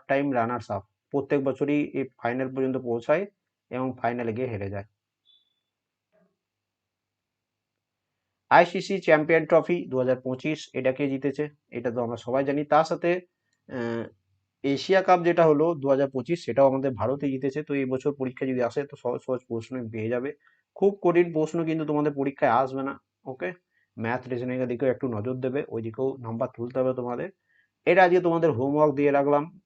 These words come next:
সবার আগে যে কমেন্ট করবে, তার কমেন্টকে আমি পিন পোস্ট করে দেবো। প্রশ্নটা হচ্ছে, এসএএফএফ under nineteen চ্যাম্পিয়নশিপ দু হাজার পঁচিশ ট্রফি জিতেছে কোন দেশ? এটা তোমাদের হোমওয়ার্ক।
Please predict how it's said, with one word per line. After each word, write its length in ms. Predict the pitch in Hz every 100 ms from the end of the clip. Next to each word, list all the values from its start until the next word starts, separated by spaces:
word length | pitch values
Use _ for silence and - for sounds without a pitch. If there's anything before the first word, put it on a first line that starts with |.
| _
সবার 280 | - 117 117
আগে 200 | 113 120
যে 80 | 110
কমেন্ট 320 | 113 123 131
করবে, 260 | 135 131
তার 200 | 131 120
কমেন্টকে 420 | 107 104 110 104 117
আমি 180 | 110
পিন 280 | 110 120 123 131
পোস্ট 200 | 131 -
করে 200 | 135 127
দেবো। 320 | 127 170 226 _ _ _ _ _
প্রশ্নটা 480 | 160 170 165 165 170
হচ্ছে, 320 | 165 175 170
এসএএফএফ 1500 | - - 165 - - 135 151 147 139 147 151 - - 147 147 _ -
under 280 | 127 139 143 143
nineteen 440 | 131 135 143 139 135
চ্যাম্পিয়নশিপ 560 | - 120 117 127 117 135
দু 180 | 113 113
হাজার 200 | 113 110 -
পঁচিশ 460 | 113 143 139 - _ -
ট্রফি 340 | 135 123 143
জিতেছে 480 | 123 120 131 131 131 -
কোন 360 | 135 139 135 117
দেশ? 220 | 101 95 - _ _ _ _
এটা 140 | 123 123
তোমাদের 280 | 120 135
হোমওয়ার্ক। 480 | 147 117 104 101 101